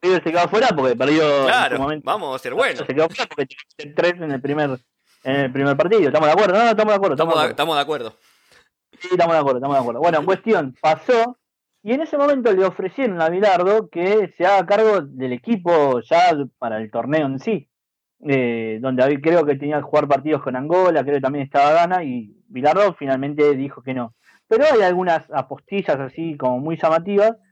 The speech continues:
Speaker 1: que es que, por ejemplo, en la previa del segundo partido, dos jugadores se pelearon,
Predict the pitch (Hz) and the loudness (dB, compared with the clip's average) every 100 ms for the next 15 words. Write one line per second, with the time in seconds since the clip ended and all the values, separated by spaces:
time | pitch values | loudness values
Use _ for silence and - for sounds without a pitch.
0 | _ _ _ _ 156 165 175 - 165 151 | _ _ _ _ -2 0 -2 -4 0 4
1 | 151 143 131 127 _ - 147 147 185 135 | 4 2 0 -4 _ -4 -2 0 -2 -2
2 | 120 104 127 135 143 143 190 175 139 127 | -6 -6 -4 0 0 2 0 2 2 0
3 | 127 156 165 180 185 196 196 220 208 208 | -2 -2 0 0 0 0 -2 -2 2 0
4 | 220 _ _ _ _ _ _ 135 160 175 | -2 _ _ _ _ _ _ -2 0 0
5 | 180 175 185 202 180 147 143 _ _ - | 2 2 4 4 4 2 -2 _ _ -10
6 | 123 113 127 139 180 175 160 170 175 | -10 -8 -6 0 2 4 2 -4 -8